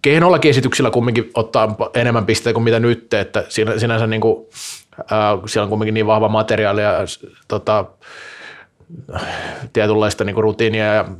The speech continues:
ne huippupelaajat on todella hyviä ja sit se, että kyllä nyt silti kuitenkin pelillisesti on liigan kärkitaso ja niinku top neljä joukkue, joukkue materiaaliltaan. Ja mu-, mutta niinku tuohon, mitä, mitä Löyden sanoi, että nu-, nukut työn yli, niin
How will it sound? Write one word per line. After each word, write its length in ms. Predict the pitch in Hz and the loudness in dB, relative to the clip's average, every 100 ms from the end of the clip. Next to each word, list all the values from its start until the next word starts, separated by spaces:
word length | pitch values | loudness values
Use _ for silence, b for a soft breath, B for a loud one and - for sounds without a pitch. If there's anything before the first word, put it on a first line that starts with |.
| 95 | -6
ne 80 | 107 | 0
huippupelaajat 580 | 113 113 113 117 113 | 0 0 0 0 2
on 80 | 123 | 2
todella 300 | 117 120 113 | 2 2 4
hyviä 360 | 117 120 117 110 | 4 4 4 4
ja 180 | 110 110 | 2 0
sit 180 | 113 | -2
se, 180 | - 120 | -2 -2
että 220 | 113 123 110 - _ - | -2 -4 -8 -10 _ -4
kyllä 200 | 113 120 | -2 0
nyt 120 | 123 | 0
silti 160 | 131 131 | -2 0
kuitenkin 320 | 143 135 120 | 2 2 2
pelillisesti 720 | 131 135 131 131 123 - 127 - B B B B - | 2 2 4 2 0 0 -4 -4 B B B B 0
on 240 | 127 156 | 2 4
liigan 220 | 139 131 127 | 6 4 4
kärkitaso 440 | 123 117 117 123 | 2 2 2 2
ja 80 | 123 | 2
niinku 160 | 123 | 2
top 240 | 127 127 127 | 2 0 2
neljä 160 | 123 127 | 2 6
joukkue, 500 | 147 151 - 110 98 - | 6 6 4 0 0 0
joukkue 300 | 127 127 117 | 2 2 2
materiaaliltaan. 720 | 135 139 120 107 98 90 101 95 - B B B B B B B | 2 4 4 2 0 0 0 0 -6 B B B B B B B
Ja 80 | 104 | -2
mu-, 180 | 110 - | 0 0
mutta 240 | 117 117 | 0 0
niinku 200 | 113 110 - | 0 0 0
tuohon, 160 | 120 117 | 2 4
mitä, 280 | 117 120 - - | 2 0 0 -2
mitä 220 | 123 113 117 | 2 4 4
Löyden 220 | 120 117 | 4 4
sanoi, 220 | 117 113 | 2 0
että 140 | - _ - | -4 _ -2
nu-, 220 | 127 127 147 | -2 0 2
nukut 280 | 143 160 | 2 4
työn 260 | 147 156 147 | 4 6 6
yli, 160 | 139 131 | 4 4
niin 360 | 127 117 - | 2 -2 -6